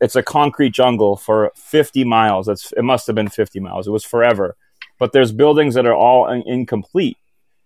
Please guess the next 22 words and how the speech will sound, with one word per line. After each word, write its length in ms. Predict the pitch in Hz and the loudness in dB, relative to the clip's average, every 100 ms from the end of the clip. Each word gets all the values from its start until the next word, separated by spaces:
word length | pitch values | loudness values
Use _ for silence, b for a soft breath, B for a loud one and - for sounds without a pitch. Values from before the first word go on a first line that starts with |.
| _ - | _ -2
um, 220 | 107 110 | 0 2
because 300 | 113 131 117 | 0 0 0
what 120 | 120 | 2
happens 400 | 143 175 - 123 | 2 2 0 -4
is 120 | 120 | -2
they 120 | 113 | 0
get 240 | 110 117 - | 0 -2 -4
funding, 680 | - 160 147 113 113 120 - | -4 -2 0 0 -2 -8 -10
and 140 | 110 110 | -4 -2
then 300 | 110 107 - | -2 -4 -6
the 80 | 104 | -4
government 460 | 120 120 120 127 | 0 0 0 -4
has 220 | 120 120 - | 0 0 0
some 180 | 117 110 | -8 -6
corruption, 720 | - 127 185 - 113 110 107 - | -4 0 0 -2 -8 -6 -8 -8
and 140 | 110 | -4
then 100 | 107 | -4
the 80 | 110 | -4
project 440 | - 117 110 104 | -2 0 0 -2
gets 140 | 107 104 | -2 -4
shut 260 | - 104 | 0 -2
down. 240 | - 98 | -2 -8